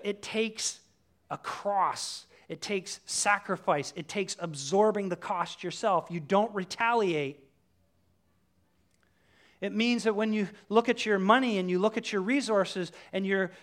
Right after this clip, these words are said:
you're, you, you decide what to do with them and you say, "Well, I'm gonna give more than the point eight percent,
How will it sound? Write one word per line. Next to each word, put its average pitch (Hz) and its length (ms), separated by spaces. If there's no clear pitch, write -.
you're, 190 300
you, 185 180
you 180 140
decide 208 380
what 202 140
to 208 60
do 208 180
with 269 180
them 190 140
and 185 120
you 180 60
say, 196 200
"Well, 202 120
I'm 226 160
gonna 220 140
give 226 320
more 226 340
than 202 180
the 180 100
point 233 440
eight 226 240
percent, 220 580